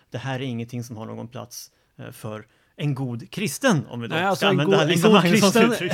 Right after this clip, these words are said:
Speaker 2: <laughs> en kri-, god kristen ska ju s-, ska ju snarare efterlikna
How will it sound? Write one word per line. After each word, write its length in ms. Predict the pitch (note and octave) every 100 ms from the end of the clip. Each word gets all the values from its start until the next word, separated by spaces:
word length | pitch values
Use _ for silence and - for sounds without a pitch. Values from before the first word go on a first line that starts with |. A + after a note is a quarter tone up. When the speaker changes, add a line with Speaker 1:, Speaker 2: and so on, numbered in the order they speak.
| -
Speaker 2:
<laughs> 40 |
en 140 | C#4+ G#3+
kri-, 300 | - A#3+ F3
god 200 | G#3+ G#3
kristen 500 | A3+ G3 - A3+ G#3+ - - - E3+
ska 200 | - A3+
ju 80 | G3+
s-, 440 | F#3+ A3 G#3+ F#3 F#3+
ska 140 | A3+
ju 80 | G3+
snarare 400 | G#3+ F#3+ E3+ E3
efterlikna 640 | D3 D#3+ D3 - D#3+ D#3